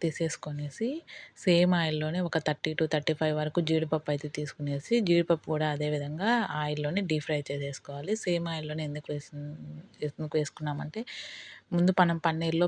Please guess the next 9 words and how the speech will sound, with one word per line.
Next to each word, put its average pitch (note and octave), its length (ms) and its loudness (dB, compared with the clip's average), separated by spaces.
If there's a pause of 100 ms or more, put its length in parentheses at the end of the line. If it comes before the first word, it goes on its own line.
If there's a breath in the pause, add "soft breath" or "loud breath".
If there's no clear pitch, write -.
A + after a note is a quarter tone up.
పసుపు, E3 380 0 (160)
ఉప్పు, D#3+ 240 -6 (140)
కారం D#3 320 2
అన్నీ D#3 200 -2
వేసాం D#3 320 0 (100)
కదా, D#3+ 180 0 (160)
అవి E3 140 0 (100)
కూడా E3+ 220 -4 (240)
దీనికి E3 280 0